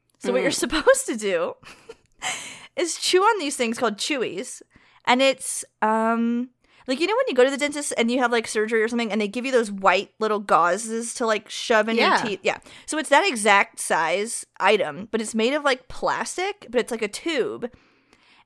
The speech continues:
Speaker 1: And you're supposed to just, like, <laughs> chew on this fucking thing.
Speaker 2: Like a packing peanut? <laughs>
Speaker 1: Yeah, like, yes. And it, like, squeaks against your retainer, but you're supposed to just basically, like, mash the fucking retainer onto your teeth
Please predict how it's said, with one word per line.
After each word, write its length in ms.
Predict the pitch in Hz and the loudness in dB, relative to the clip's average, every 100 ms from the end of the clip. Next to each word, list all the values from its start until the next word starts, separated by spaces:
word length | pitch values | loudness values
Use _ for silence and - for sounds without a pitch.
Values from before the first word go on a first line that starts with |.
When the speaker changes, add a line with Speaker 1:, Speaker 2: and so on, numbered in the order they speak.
| - | -2
Speaker 1:
And 320 | 240 247 247 | 2 4 4
you're 100 | 240 | 2
supposed 220 | 294 381 | 0 0
to 60 | - | 0
just, 180 | 415 427 | 0 0
like, 220 | 403 - | -2 -2
<laughs> 0 | |
chew 340 | - 262 311 | -2 0 2
on 120 | 277 185 | 2 2
this 140 | - | -2
fucking 320 | - 175 196 | -4 -4 -4
thing. 440 | - 165 160 185 233 - | -4 -4 -4 -8 -12 -4
Speaker 2:
Like 140 | 247 233 | 0 0
a 80 | |
packing 420 | 247 285 302 247 320 | 0 0 2 2 0
peanut? 380 | 330 359 381 - - | 2 2 2 2 2
<laughs> 60 | - - - - | -2 -20 -16 0
Speaker 1:
Yeah, 560 | 240 233 339 453 226 - - | 2 6 8 10 8 4 -8
like, 460 | 262 320 302 311 - - | 0 4 4 4 -8 -8
yes. 480 | 247 302 175 190 - | 2 4 4 0 2
And 100 | 262 | 4
it, 160 | 277 285 | 4 6
like, 220 | 269 - 233 | 2 2 -8
squeaks 420 | - 269 349 - | -4 -2 -2 -2
against 280 | 277 269 262 | -2 -2 0
your 100 | 214 | 0
retainer, 360 | 269 285 226 | 0 -2 -2
but 120 | 226 | -2
you're 100 | 220 | -2
supposed 180 | 269 294 | -4 -4
to 80 | 403 | -4
just 300 | 381 - 254 | -4 -6 -2
basically, 400 | 220 - 381 415 | 0 0 -2 0
like, 180 | 330 208 | 0 0
mash 580 | 202 196 180 220 - - | 0 0 2 0 0 0
the 100 | 262 | 0
fucking 360 | - 381 349 | 2 4 4
retainer 400 | 220 226 190 214 | 2 0 0 2
onto 160 | 240 233 | 2 4
your 100 | 196 | 0
teeth 340 | 202 196 277 | -2 -8 -8